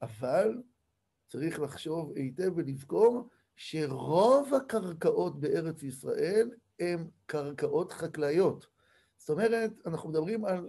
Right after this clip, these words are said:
חלק ענק מקרקעות ישראל עם מיעוט אנשים. אז היה מדובר על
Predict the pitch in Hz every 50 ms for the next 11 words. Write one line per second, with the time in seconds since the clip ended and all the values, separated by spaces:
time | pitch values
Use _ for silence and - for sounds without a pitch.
0 | - - - 180 196 214 208 220 202 - - - 190 208 214 220 269 262 220 -
1 | - - - - 156 165 175 185 156 - - - 180 160 131 - 156 147 180 185
2 | 185 170 143 135 - 139 139 147 170 220 240 240 240 - - 220 214 208 208 202
3 | 208 - 370 330 294 - - 233 214 190 165 - - 143 139 139 - - 220 269
4 | 320 330 302 262 196 156 135 127 123 113 _ _ _ _ _ _ _ _ _ _
5 | _ _ _ - 151 180 214 247 262 262 240 240 226 208 180 175 170 175 185 196
6 | 202 214 240 - _ 202 202 214 220 220 226